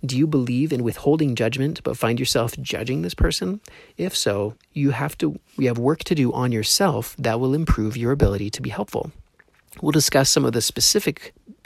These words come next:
specifics of boundaries a bit later, but for now, we can discuss the next level of complex-,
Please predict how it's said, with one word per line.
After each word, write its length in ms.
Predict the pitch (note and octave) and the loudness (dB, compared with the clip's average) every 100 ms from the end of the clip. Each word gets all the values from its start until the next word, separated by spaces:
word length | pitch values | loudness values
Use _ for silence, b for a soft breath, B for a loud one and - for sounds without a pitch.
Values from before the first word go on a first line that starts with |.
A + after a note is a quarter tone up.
| B B | B B
specifics 540 | - - D#3 G#3 F3 A#2 | -8 -2 0 0 0 2
of 80 | |
boundaries 320 | A#2 A2 A2 A2 | 2 2 2 2
a 40 | |
bit 140 | A2+ | 0
later, 400 | A2+ C3 - - - B B - | 2 2 2 -2 -8 B B -2
but 140 | C3 | 0
for 80 | B2 | 2
now, 300 | B2+ D3 F#3+ | 2 2 -2
we 200 | F#3+ C#3 | -4 -4
can 140 | E3 | 0
discuss 340 | D3 - A#2 - | 0 2 0 0
the 80 | |
next 220 | C3 D3+ C#3 | -2 0 0
level 200 | B2 B2+ | 0 -2
of 120 | - | -2
complex-, 480 | C#3 - A2 - | -4 -2 -4 -6